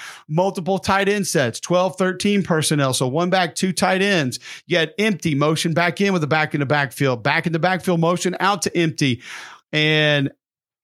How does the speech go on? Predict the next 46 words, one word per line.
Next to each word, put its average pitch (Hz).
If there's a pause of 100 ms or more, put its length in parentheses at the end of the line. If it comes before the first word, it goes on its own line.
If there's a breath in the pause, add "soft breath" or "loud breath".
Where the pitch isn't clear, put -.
(160)
it 196
was 202
just 175
everything, 170
man. 131
It 175
was 147
beautiful 175
to 165
watch. 143 (260)
It 160
was, 143
it 175
was, 147 (220)
it 175
was 170 (160)
art 180 (720 loud breath)
from 175
Coach 170
Monken 160
in 151
that 147
game. 170
And 147 (640)
yes, 190
I'll 175
give 180
him 190
credit, 190
all 165
that, 180
but 151
also 165
give 151
the 131
players 160
a 135
lot 139
of 139
credit. 143
They 160
went 180
out 139
and 135
executed 127
it. -